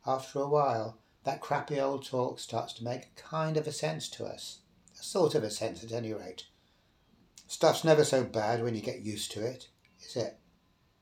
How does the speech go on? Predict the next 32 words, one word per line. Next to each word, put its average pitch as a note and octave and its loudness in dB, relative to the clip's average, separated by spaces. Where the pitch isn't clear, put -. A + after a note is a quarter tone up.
There's A#2 -2
no D3 4
need D3 4
for A2 -2
outright A#2+ 0
despair, A2 0
in G#2 -8
other G#2 -8
words. A2 -8
No C3+ 8
need B2+ 8
to A2+ -4
get A#2+ 2
all A#2 0
downbeat A#2 -2
and A2 -6
miserable A#2 -2
about G2+ -4
things. G2 -10
No E3 4
need D#3 6
for - -8
the C3+ 6
long C3+ 6
face. - -2
No F3+ -2
need C#3+ -2
to C3 -2
let B2 -2
the A2 -10
side G#2+ -6
down. E2+ -10